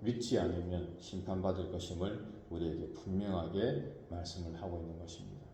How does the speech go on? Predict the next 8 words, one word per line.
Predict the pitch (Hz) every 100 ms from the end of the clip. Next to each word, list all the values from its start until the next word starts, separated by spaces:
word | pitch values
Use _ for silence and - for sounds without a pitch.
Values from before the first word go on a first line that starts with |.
| - -
그러므로 | 98 82 85
오늘도 | 90 101 90 85
우리가 | 92 85 90 90 - - -
이 | 98 92
말씀을 | 87 85 85 95 92 85
우리가 | 85 85 82
좀 | 87 87
묵상하면서, | 85 110 95 85 82 82 101 92 -